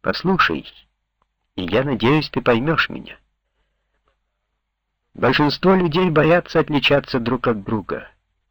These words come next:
Они боятся, что на них будут указывать пальцами и шептать: «Вон, смотрите, он не похож на нас».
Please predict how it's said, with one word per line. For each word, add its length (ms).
Они 180
боятся, 640
что 220
на 100
них 240
будут 320
указывать 500
пальцами 640
и 20
шептать: 640
«Вон, 300
смотрите, 880
он 240
не 100
похож 420
на 120
нас». 420